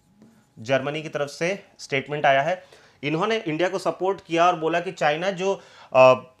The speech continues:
अरुणाचल प्रदेश को क्लेम करता है ना, ये गलत है। ये ठीक वैसा ही है जैसे रशिया जो है वो यूक्रेन को क्लेम करता है, क्रीमिया को ले जाता है। तो इंडिया को एक तरह से इन्होंने सपोर्ट किया। इनका नाम इंपॉर्टेंट है और जन-, जर्मन एनवॉय हैं, एम्बेसडर हैं, ये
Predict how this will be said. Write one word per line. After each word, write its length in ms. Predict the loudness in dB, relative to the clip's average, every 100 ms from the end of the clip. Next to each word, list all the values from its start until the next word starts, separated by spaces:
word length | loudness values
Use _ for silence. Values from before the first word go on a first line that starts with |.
| _ _
अरुणाचल 380 | 2 4 2 0
प्रदेश 300 | -2 -4 -4
को 100 | -4
क्लेम 260 | -2 -2 2
करता 300 | 0 2 2
है 120 | 2
ना, 180 | 0 -2 -10 _ -4
ये 160 | 0
गलत 320 | 6 6 6 4
है। 200 | -4 -10 -20 -6
ये 80 | -6
ठीक 260 | -2 -2 2
वैसा 260 | 2 2
ही 100 | -2
है 100 | -2
जैसे 260 | -4 -4 -2
रशिया 320 | -2 -2 -6
जो 160 | -4 -4
है 80 | -4
वो 100 | -6
यूक्रेन 400 | -6 -6 -6 -6
को 120 | -6
क्लेम 280 | -4 -4 -2
करता 320 | -6 -4 -6
है, 140 | -6
क्रीमिया 340 | -8 -6 -6 -6
को 320 | -4 -4 -6 -16 -8
ले 180 | -2 0
जाता 320 | 0 -2 -4
है। 160 | -8 -10 -20 -8
तो 80 | -4
इंडिया 220 | 0 0
को 120 | 0
एक 160 | -2 -2
तरह 120 | -4
से 120 | -4
इन्होंने 260 | -4 -4 -4
सपोर्ट 380 | -4 -4 -4 -4
किया। 180 | 0
इनका 260 | 0 0 0
नाम 280 | 2 0 -2
इंपॉर्टेंट 500 | -4 0 0 -2 -2
है 60 | -2
और 140 | 0
जन-, 240 | -4 -6 -8 -4
जर्मन 320 | -2 -2 -6
एनवॉय 360 | -6 -2 2 2
हैं, 340 | 0 -6 -8 -16 -20 -10
एम्बेसडर 500 | -6 -2 -2 0 -2
हैं, 160 | -2 -6
ये 420 | -6 -6 -6 -8